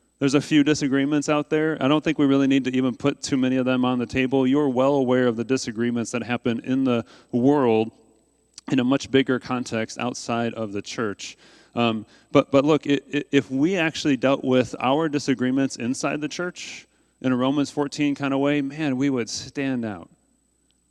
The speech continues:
And, and, and, and, and the world <laughs> might look at us and say, "Well, I, I, I wanna disagree like that." Wouldn't that be cool? If the world looked at us and, and said, Man, um, y-,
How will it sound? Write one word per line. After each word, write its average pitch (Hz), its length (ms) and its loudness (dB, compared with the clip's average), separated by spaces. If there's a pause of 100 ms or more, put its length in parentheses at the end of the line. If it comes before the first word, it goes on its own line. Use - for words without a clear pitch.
(480)
And, 123 200 0
and, 131 240 -2
and, 127 300 0
and, 127 320 0
and 127 140 -2
the 123 80 2
world 120 880 0 (320)
<laughs> - 180 -20
might 143 260 2
look 139 220 0
at 123 100 2
us 117 200 0
and 113 160 -6
say, 120 340 -2 (140)
"Well, 127 180 -4
I, 170 200 -2 (1000)
I, 139 160 -4 (420)
I 120 80 -4
wanna 151 280 -4
disagree 107 520 -4
like 120 180 -4
that." 117 320 -6 (960)
Wouldn't 135 180 -2
that 147 120 -2
be 147 120 0
cool? 147 360 -4 (680)
If 131 140 -2
the 143 100 0
world 147 260 2
looked 143 220 0
at 143 140 4
us 135 200 -8
and, 120 260 -4
and 120 120 -4
said, 131 220 2
Man, 135 300 0 (480)
um, 123 360 0
y-, 131 120 -2